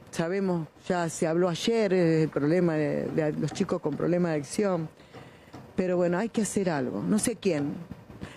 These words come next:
No sé si lo, lo tenemos que hacer nosotros o lo tiene que hacer gente de arriba. No sé. Pero nos duele. Nos, no, no está, la verdad no estamos bien para poder salir al aire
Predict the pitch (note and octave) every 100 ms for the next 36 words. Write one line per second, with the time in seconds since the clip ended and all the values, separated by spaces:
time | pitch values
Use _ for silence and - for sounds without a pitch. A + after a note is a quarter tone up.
0 | - G3 B3+ B3 G#3+ F#3 E3 F3 F3 G3
1 | G#3+ G3 G3 A3+ F#3+ F3 A3 A#3 A3 F#3+
2 | E3+ F#3 F3 F3 F#3 E3+ D#3+ F3+ F3+ F3
3 | D#3+ D#3 D3+ C#3+ C#3+ - - E3 F#3 F3
4 | C3+ - - - - - E3 - - -
5 | - - F#3 F3+ F3 F3 F3 E3+ E3 D#3+
6 | E3 D#3 - - F#3 F3 G3+ A#3+ G#3+ E3+
7 | E3+ D#3+ F#3 F#3 F3 - - F3 F3+ G#3
8 | A#3+ A#3+ C4 A3 G#3 A#3+ B3+ - A#3 A3+
9 | G3 G3+ A#3+ A#3 F#3+ E3+ F3 G3 F#3+ F#3
10 | G3+ F3 E3+ G3 A3 F#3+ D#3+